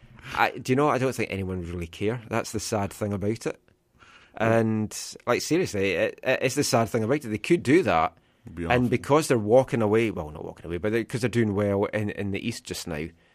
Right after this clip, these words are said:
Speaker 1: folk want them to win the Supporters' Shield. Folk want them to win the M L S Cup.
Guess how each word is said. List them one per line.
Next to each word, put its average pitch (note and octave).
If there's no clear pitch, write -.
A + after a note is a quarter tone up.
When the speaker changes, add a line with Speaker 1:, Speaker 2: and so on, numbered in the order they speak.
Speaker 1:
folk E3
want A#2+
them G#2+
to G#2
win G2+
the F#2+
Supporters' A2
Shield. F#2
Folk A#2
want G#2+
them G2+
to G#2
win G2+
the -
M F#2
L F2+
S F2+
Cup. -